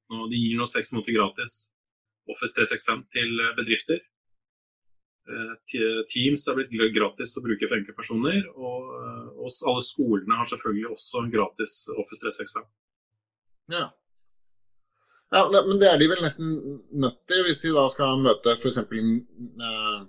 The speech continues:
Speaker 2: Google Meet.
Speaker 1: Absolutt.
Speaker 2: For den, eh, den har vi, den bruker vi.
Speaker 1: Ja.
Speaker 2: Eh, vi,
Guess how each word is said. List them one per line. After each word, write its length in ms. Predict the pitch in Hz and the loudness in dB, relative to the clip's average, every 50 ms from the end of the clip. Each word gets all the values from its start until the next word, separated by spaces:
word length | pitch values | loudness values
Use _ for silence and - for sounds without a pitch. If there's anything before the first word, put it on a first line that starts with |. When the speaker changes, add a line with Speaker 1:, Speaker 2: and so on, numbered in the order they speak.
| 95 117 | -8 0
Speaker 2:
Google 320 | 120 117 113 110 123 123 | 2 4 4 6 6 6
Meet. 400 | 123 139 180 196 190 _ - - - _ _ _ _ _ _ _ _ _ _ _ _ _ _ _ - - - | 6 6 4 2 0 _ -20 -20 -20 _ _ _ _ _ _ _ _ _ _ _ _ _ _ _ -18 -6 -6
Speaker 1:
Absolutt. 760 | - - - - - 131 127 123 143 143 - _ - - _ _ _ _ - | -6 -4 -4 -4 -2 -2 2 2 2 2 2 _ -20 -20 _ _ _ _ -2
Speaker 2:
For 100 | 160 151 | 2 4
den, 260 | 147 151 147 147 123 123 120 - _ _ _ _ _ _ _ - | 6 6 6 4 0 -8 -16 -20 _ _ _ _ _ _ _ -4
eh, 240 | 131 135 135 135 131 127 131 | -4 -2 -2 -2 -2 6 8
den 140 | 139 151 165 | 8 8 10
har 100 | 185 165 | 8 6
vi, 140 | 147 160 151 | 6 4 4
den 160 | 147 160 160 | 4 4 6
bruker 220 | 160 160 170 - 170 | 6 2 2 4 4
vi. 120 | 151 165 196 226 240 - - _ _ - - - - | 6 6 6 6 4 2 -2 _ _ -20 -14 -2 2
Speaker 1:
Ja. 120 | 120 135 - - _ _ _ - | 2 2 2 0 _ _ _ -6
Speaker 2:
Eh, 680 | 170 170 170 165 160 156 156 156 156 156 156 151 151 151 147 139 135 - - - - - - 139 | -4 -2 0 0 0 -2 -2 -2 -2 -4 -6 -8 -8 -6 -8 -8 -8 -8 -8 -8 -8 -8 -4 -2
vi, 140 | 156 160 | -2 0